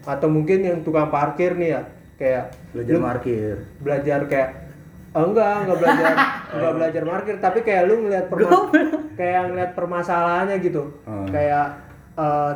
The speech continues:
Speaker 1: tukang parkir banyak yang, maksudnya banyak yang kurang sejahtera ya. Gimana kalau gua buat sebuah program buat
Speaker 2: Komunitas.
Speaker 1: komunitas tentang
Speaker 2: Buat
Speaker 1: tukang
Speaker 2: tukang
Speaker 1: par-,
Speaker 2: parkir.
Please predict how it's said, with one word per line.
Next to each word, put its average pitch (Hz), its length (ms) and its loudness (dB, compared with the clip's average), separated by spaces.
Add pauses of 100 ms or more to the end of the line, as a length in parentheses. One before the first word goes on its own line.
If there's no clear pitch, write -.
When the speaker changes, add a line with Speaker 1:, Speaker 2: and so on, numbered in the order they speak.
Speaker 1:
tukang 147 320 -6
parkir 147 480 -2
banyak 135 680 -6 (420)
yang, 139 320 -4
maksudnya 139 400 -2
banyak 127 320 -4
yang 127 160 -4
kurang 127 240 -6
sejahtera 123 480 -6
ya. 127 160 -2
Gimana 131 320 -2
kalau 131 400 0 (260)
gua 135 220 -2
buat 139 240 -2 (240)
sebuah 127 420 -4
program 139 520 -2
buat 127 320 -2
Speaker 2:
Komunitas. 117 680 -2
Speaker 1:
komunitas 135 680 -2
tentang 143 240 -4
Speaker 2:
Buat - 140 2
Speaker 1:
tukang 147 100 2
Speaker 2:
tukang 127 220 0
Speaker 1:
par-, 120 180 0
Speaker 2:
parkir. 131 280 4